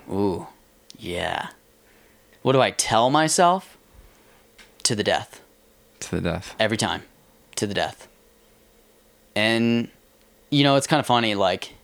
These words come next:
Speaker 1: one of the things I learned in Lander that I didn't learn before I moved here
Speaker 2: Mm, we were
Speaker 1: was
Speaker 2: talking about this the other night.
Speaker 1: Yeah, yeah, was how to go to the death.
Speaker 2: Hmm.
Speaker 1: I know how to be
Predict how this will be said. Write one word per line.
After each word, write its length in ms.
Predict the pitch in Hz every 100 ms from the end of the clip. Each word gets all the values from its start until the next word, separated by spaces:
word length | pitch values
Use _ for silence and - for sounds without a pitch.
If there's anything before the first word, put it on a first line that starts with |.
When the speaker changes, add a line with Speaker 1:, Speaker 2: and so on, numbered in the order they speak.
| -
Speaker 1:
one 280 | 120 113
of 80 | 120
the 80 | 117
things 220 | 120 120
I 120 | 107
learned 420 | 95 104 113 107 95
in 120 | 92
Lander 460 | 92 101 101 90 95
that 120 | -
I 60 | 92
didn't 280 | 92 113 104
learn 200 | 101 101
before 300 | 92 - 95
I 40 | 85
moved 280 | 85 95
here 320 | 107 113 139 143 _
Speaker 2:
Mm, 420 | 107 107 92 82 92 -
we 100 | 98
were 40 |
Speaker 1:
was 80 | 98
Speaker 2:
talking 160 | 98 92
about 140 | 87
this 180 | 87 -
the 80 | 82
other 120 | 80
night. 160 | 80
Speaker 1:
Yeah, 120 | 110 120
yeah, 200 | 120 104 -
was 220 | - 110 -
how 140 | 117
to 80 | 107
go 260 | 95 98
to 140 | 101 87
the 100 | 85
death. 260 | 76 - - -
Speaker 2:
Hmm. 240 | 98 82 80 - - - -
Speaker 1:
I 140 | 113
know 240 | 131 147 147
how 240 | 113 117
to 180 | 113 -
be 400 | 92 92 113 101